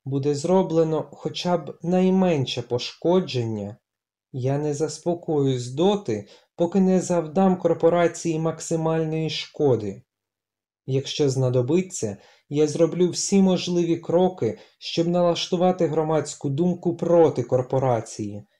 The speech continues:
якщо платино-іридієву сутність мого клієнта хоча б подряпають». Він повернувся до робота. «Ти згоден, Ендрю?» Ендрю не відповідав цілу хвилину.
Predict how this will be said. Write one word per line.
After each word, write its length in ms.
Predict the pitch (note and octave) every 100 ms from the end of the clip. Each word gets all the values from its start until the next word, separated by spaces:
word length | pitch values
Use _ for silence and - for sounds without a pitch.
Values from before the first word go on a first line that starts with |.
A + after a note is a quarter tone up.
| _ _
якщо 520 | B2+ B2+ - - E3
платино-іридієву 1600 | - - D#3+ D#3 D3+ D3 C#3+ C#3 C3+ D3 D3+ D#3 C#3 B2+ B2 B2+ A#2+
сутність 680 | - D#3 C#3 C3 A#2+ -
мого 240 | C3+ C3 B2+
клієнта 840 | - A#2+ B2 E3 F3 - A2+ F#2+ _ _ _ _
хоча 380 | - D#3 D#3 F3
б 40 | F3 -
подряпають». 1080 | F3 D#3+ E3 D3+ A#2 - G#2+ G2+ G2 - _ _ _ _ _ _ _ _ _ -
Він 160 | F3 G3
повернувся 640 | F#3 C#3+ C3+ B2+ A#2+ C#3
до 120 | B2+
робота. 540 | C#3 C3+ A2 G2+ G2+ G2+ _ _ _ _ _ _ _ _ _
«Ти 240 | C#3+ C#3+
згоден, 640 | B2 A2+ D#3 G3+ C#3 A2+ G#2
Ендрю?» 540 | - D3+ C#3 A2 G2+ G2 _ _ _ _ _ _ _ _ _ _ _ _ _ _ _ _ _ _ _ _ _
Ендрю 540 | D#3+ F3+ E3+ C#3 A#2+ -
не 180 | C#3+ D3+
відповідав 580 | D3+ D#3+ D#3 C#3+ G3
цілу 340 | F#3+ - D#3+ D#3
хвилину. 640 | - D3+ D3+ C3 G#2 F#2+